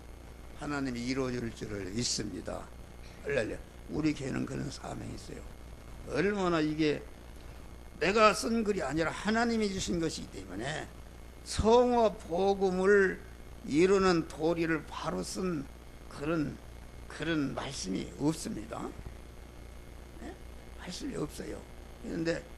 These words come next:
현실, 현실에서 어떻게 하면은 성화를 이뤄가는가 하는 것을 갖다가 아주 자세히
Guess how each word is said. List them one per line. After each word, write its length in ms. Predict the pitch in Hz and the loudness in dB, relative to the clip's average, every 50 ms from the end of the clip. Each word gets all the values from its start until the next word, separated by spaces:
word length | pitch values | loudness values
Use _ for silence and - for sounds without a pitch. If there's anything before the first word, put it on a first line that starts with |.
| - - - - - - - - - - - - | -14 -14 -14 -14 -12 -12 -12 -12 -12 -12 -12 -10
현실, 680 | - - - 190 233 254 247 240 233 - - 240 202 190 | -6 -2 4 6 6 6 6 4 2 2 0 2 2 4
현실에서 600 | 175 190 196 185 175 - 175 175 175 165 - - - | 4 4 4 2 0 -2 -2 -4 -4 -6 -6 -8 -8
어떻게 560 | 156 - - - 403 - - - - - 392 | -8 -8 -2 0 0 0 0 -2 -2 0 2
하면은 520 | - - - - 214 220 240 269 247 196 - - - - - - - - - - - - - | 2 2 2 2 2 2 4 4 4 2 0 -4 -8 -12 -10 -10 -10 -10 -12 -12 -12 -12 -10
성화를 960 | - - - 202 226 233 233 233 233 226 214 202 202 202 196 190 190 185 185 - | -8 -4 0 4 6 6 6 6 6 6 6 6 6 6 6 6 6 4 4 2
이뤄가는가 800 | 160 156 156 156 160 156 151 156 151 151 151 147 147 147 143 | 0 0 0 0 0 0 0 0 0 0 0 0 0 0 0
하는 280 | 127 151 196 240 233 202 | 0 0 2 2 2 2
것을 240 | 180 156 - 175 160 | 0 0 -2 -4 -4
갖다가 520 | 156 160 - - 165 185 226 214 - - - - - - - - - - - - - - - | -6 -6 -6 -6 -4 -2 -2 -2 -2 -4 -6 -10 -12 -12 -12 -14 -14 -12 -14 -14 -12 -10 -6
아주 260 | - - 160 185 185 - | -6 -4 -2 -2 -4 -4
자세히 1300 | - - - - 147 143 - - - - - - - - - - 113 - 156 175 254 277 240 240 226 226 - | -4 -4 -2 -2 -2 -2 -2 -4 -4 -4 -4 -4 -4 -4 -2 -2 0 0 0 4 4 4 6 6 4 2 0